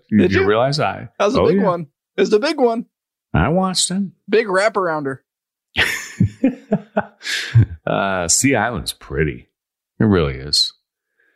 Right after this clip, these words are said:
Speaker 1: I watched it. I mean, I had, I, I gotta admit, I had a couple things going on at once.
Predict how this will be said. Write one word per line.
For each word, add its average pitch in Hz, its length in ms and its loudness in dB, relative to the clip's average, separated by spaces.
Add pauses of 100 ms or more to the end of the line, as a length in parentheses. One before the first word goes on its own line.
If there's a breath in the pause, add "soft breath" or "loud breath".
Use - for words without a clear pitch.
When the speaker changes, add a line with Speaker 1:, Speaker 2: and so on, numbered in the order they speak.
(140)
Speaker 1:
I 147 80 0
watched 147 380 0
it. 175 80 -6 (520)
I 156 60 2
mean, 196 140 4
I 196 100 0
had, 165 280 0
I, 139 380 -2
I 147 40 -4
gotta 147 220 -4
admit, 135 260 4
I 117 40 2
had 123 200 0
a 107 60 0
couple 113 280 -2
things 107 280 2
going 101 260 0
on 90 160 2
at 60 100 -4
once. 85 520 0